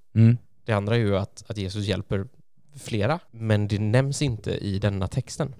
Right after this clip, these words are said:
Speaker 1: Nej, just det.
Speaker 2: Och jag tycker att båda de två tolkningarna är ju, ställer liksom intressanta följdfrågor.
Speaker 1: Mhm.
Speaker 2: Varför är det just denna som är viktig?
Speaker 1: Mm.
Speaker 2: Eller varför hjälpte inte Jesus de andra?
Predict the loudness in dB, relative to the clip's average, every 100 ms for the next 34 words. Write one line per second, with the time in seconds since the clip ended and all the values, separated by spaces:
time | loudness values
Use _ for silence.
0 | -20 -20 -4 4 6 4 2 -8 -14 -18
1 | -10 -10 -10 -20 -18 -14 -8 -2 0 0
2 | 0 2 2 2 0 -2 0 0 0 0
3 | 0 0 0 0 -2 -4 -10 -18 -20 -20
4 | -20 -16 -6 0 2 2 0 -2 -2 0
5 | 0 0 0 -2 0 0 -2 0 -2 0
6 | 0 -2 0 2 2 0 -18 -8 4 6
7 | 6 4 2 4 2 4 2 2 2 2
8 | 4 0 0 0 0 0 -2 -4 -4 -6
9 | -14 -10 2 4 4 4 4 2 4 2
10 | 2 2 2 2 0 -4 -4 -4 -2 -2
11 | -2 -4 0 2 2 0 -6